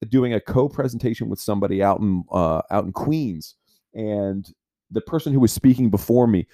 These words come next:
was so underprepared for the presentation. She was supposed to speak for, like, four hours, and she spoke for, like, an hour and a half. So there was,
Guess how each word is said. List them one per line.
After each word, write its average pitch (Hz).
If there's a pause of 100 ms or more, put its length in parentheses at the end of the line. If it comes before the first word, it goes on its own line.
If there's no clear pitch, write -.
(180)
was 117
so 127
underprepared 113 (280)
for -
the 107
presentation. 98 (180)
She -
was 123
supposed 131
to -
speak -
for, 113
like, 95
four 104
hours, 85
and 87
she -
spoke 92
for, 87
like, 85
an 82
hour 82
and 80
a 85
half. 80 (260)
So 92
there 104
was, 95